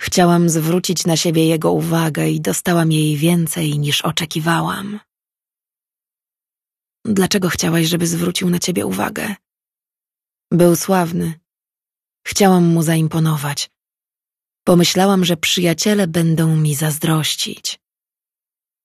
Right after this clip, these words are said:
"I za to zamienił cię w książkę.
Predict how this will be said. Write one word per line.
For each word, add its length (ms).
"I 100
za 180
to 140
zamienił 400
cię 160
w 80
książkę. 680